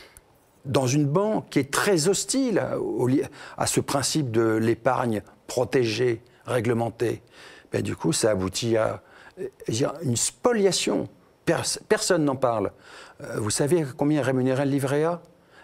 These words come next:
Zéro soixante-quinze pour cent, alors que l'inflation, euh, a culminé à un peu plus de deux pour cent ces derniers mois. Une spoliation. Et donc, euh, mais, euh, ensuite, vous pouvez décliner ce que je vous ai dit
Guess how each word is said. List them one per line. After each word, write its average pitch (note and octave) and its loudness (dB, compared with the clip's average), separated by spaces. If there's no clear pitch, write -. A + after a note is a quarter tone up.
Zéro B2+ 0
soixante-quinze A#2 -4
pour - -8
cent, F3 -2
alors C3 2
que A#2+ 2
l'inflation, B2+ 0
euh, B2 0
a - -4
culminé A#2+ 0
à C#3 0
un B2+ -2
peu C#3 -2
plus D#3 0
de B2+ 0
deux C3+ 2
pour C3 -4
cent E3 0
ces D3+ 0
derniers D3+ 2
mois. G3 -2
Une F3 2
spoliation. - 0
Et C3 4
donc, C3 2
euh, G#2 4
mais, A#2 2
euh, C3 0
ensuite, C3 0
vous - -14
pouvez B2+ 2
décliner C#3+ 2
ce B2+ -4
que B2+ 0
je A2 -4
vous A2 0
ai A2 2
dit B2+ 0